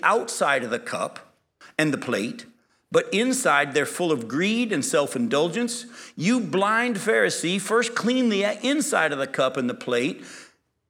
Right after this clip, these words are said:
that the outside also may be clean. Woe to you, scribes and Pharisees, hypocrites, for you're like whitewashed tombs, which outwardly appear beautiful, but within are full of dead people's bones and all uncleanness. So you also outwardly appear righteous to others, but within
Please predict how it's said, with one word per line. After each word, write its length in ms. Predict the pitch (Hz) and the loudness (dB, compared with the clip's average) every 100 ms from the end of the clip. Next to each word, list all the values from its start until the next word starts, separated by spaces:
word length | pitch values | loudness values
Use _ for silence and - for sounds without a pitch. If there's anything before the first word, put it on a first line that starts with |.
| _ _ | _ _
that 180 | 160 - | -2 0
the 120 | 165 | 0
outside 520 | 190 277 - 185 170 | 2 2 0 0 2
also 320 | 202 285 - 156 | 2 0 0 -2
may 160 | 135 | -2
be 160 | 120 131 | -4 -8
clean. 380 | - 123 110 123 | -6 -4 -2 2
Woe 200 | 247 320 | 2 2
to 80 | |
you, 140 | 185 147 | -2 -2
scribes 520 | - 214 226 254 - | 0 2 4 2 0
and 140 | 156 | -4
Pharisees, 520 | 151 220 240 - 151 208 | 0 0 0 0 0 0
hypocrites, 680 | 269 - - 147 - - - - - - | 2 -2 0 -2 -2 -8 -10 -16 -16 -14
for 160 | - 208 | -2 0
you're 240 | 208 240 | 4 4
like 240 | 226 208 185 | 4 2 0
whitewashed 800 | 180 233 285 202 226 247 247 - | 0 0 2 0 2 2 -2 -4
tombs, 400 | 233 262 196 139 | -2 0 0 0
which 220 | 170 - | -2 2
outwardly 520 | - 277 220 175 170 | 4 4 0 0 0
appear 300 | 165 - 220 | 0 0 0
beautiful, 460 | 165 214 - - 147 | 2 0 0 -2 2
but 180 | 170 180 | 2 2
within 300 | 175 240 247 | 0 0 0
are 80 | |
full 220 | 180 202 185 | 0 0 0
of 200 | 123 113 | -2 0
dead 300 | 226 233 - | 0 0 -4
people's 400 | 208 190 196 160 | -6 -4 -4 -2
bones 440 | 185 269 240 156 | 0 0 -2 -2
and 140 | 185 | 0
all 180 | 190 226 | 0 0
uncleanness. 760 | 254 247 240 302 247 151 - - - - - - | -2 -2 -2 0 0 -2 -4 -12 -18 -18 -18 -8
So 200 | - 185 | 0 2
you 260 | 185 233 | 2 2
also 520 | 226 247 247 185 165 - | 4 2 0 -2 0 2
outwardly 640 | 240 269 165 156 170 170 | 2 0 -4 -4 -2 -2
appear 360 | 170 - 240 | -4 -4 -2
righteous 480 | 226 202 240 220 185 - | 0 2 0 -2 -4 -2
to 140 | 180 | 0
others, 460 | 220 240 147 147 - | 2 2 0 -2 -2
but 180 | 139 | -2
within 520 | 123 127 151 185 220 | 0 -2 0 0 -2